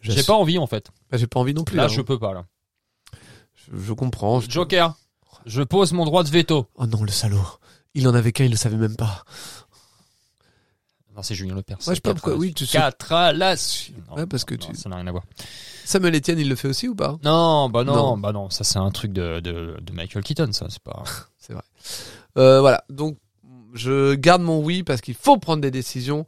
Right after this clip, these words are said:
Speaker 1: Non, là, là, moi, moi, je peux pas.
Speaker 2: Oui, mais c'est mon
Speaker 1: Joker.
Speaker 2: grou-, c'est mon groupe, donc toi, tu peux encore joker
Speaker 1: Ah oui,
Speaker 2: là-dessus.
Speaker 1: pardon, c'est vrai.
Speaker 2: C'est, c'est, c'est plus facile pour toi de joker,
Speaker 1: C'est vrai, c'est vrai.
Speaker 2: Est-ce qu'on a des micro-critiques ?
Speaker 1: Non, on en a pas,
Speaker 2: Ah,
Speaker 1: parce que, euh, en
Speaker 2: merde.
Speaker 1: fait, euh, y a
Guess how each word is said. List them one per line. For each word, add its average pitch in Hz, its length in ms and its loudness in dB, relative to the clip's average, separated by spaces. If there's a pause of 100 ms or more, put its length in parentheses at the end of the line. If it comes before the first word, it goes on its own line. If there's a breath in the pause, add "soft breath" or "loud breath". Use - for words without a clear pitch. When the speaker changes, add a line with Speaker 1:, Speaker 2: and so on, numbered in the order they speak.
(160 loud breath)
Speaker 1:
Non, 147 200 4
là, 135 100 4
là, 135 180 2
moi, 117 160 -2
moi, 110 140 -6
je 107 140 -8
peux 101 120 -6
pas. - 120 -8
Speaker 2:
Oui, 196 60 0
mais 196 80 4
c'est 135 120 2
mon 180 80 4
Speaker 1:
Joker. 180 100 2
Speaker 2:
grou-, 160 100 -4
c'est - 160 0
mon 156 140 0
groupe, 139 260 -4
donc 113 120 -8
toi, 147 120 -4 (140)
tu - 100 -20
peux 117 180 -10
encore 117 340 -8
joker 113 140 -6
Speaker 1:
Ah 185 80 4
oui, 285 80 2
Speaker 2:
là-dessus. 330 100 0
Speaker 1:
pardon, 123 260 0 (140)
c'est - 140 -16
vrai. 95 140 -10
Speaker 2:
C'est, 143 280 -2
c'est, 151 80 -4
c'est - 120 -2
plus 151 140 -4
facile 185 260 2
pour 139 140 -10
toi 165 100 -2
de 139 140 -6
joker, 123 280 -8 (100)
Speaker 1:
C'est 113 80 -14
vrai, 92 140 -12
c'est - 100 -18
vrai. - 100 -20 (520 loud breath)
Speaker 2:
Est-ce 165 160 4
qu'on 262 120 2
a 339 100 8
des 208 120 4
micro-critiques ? 185 760 0
Speaker 1:
Non, 139 320 2
on 123 120 -8
en 113 80 -8
a 110 100 -8
pas, 110 280 -8
Speaker 2:
Ah, - 140 -4
Speaker 1:
parce 220 140 -4
que, 415 160 -2
euh, 415 640 0
en 339 40 -8
Speaker 2:
merde. 123 260 -2
Speaker 1:
fait, 117 60 -8
euh, 95 180 -8
y 95 100 -14
a 98 60 -12